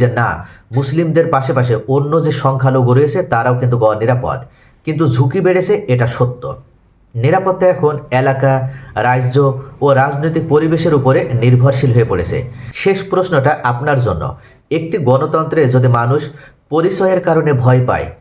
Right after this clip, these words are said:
মানুষ যদি ধর্মের কারণে ভয় পায়,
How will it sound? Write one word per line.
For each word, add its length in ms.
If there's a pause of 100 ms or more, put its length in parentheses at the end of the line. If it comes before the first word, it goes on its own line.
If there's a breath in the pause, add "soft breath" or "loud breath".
(120)
মানুষ 420
যদি 300 (380 loud breath)
ধর্মের 500
কারণে 320
ভয় 340
পায়, 260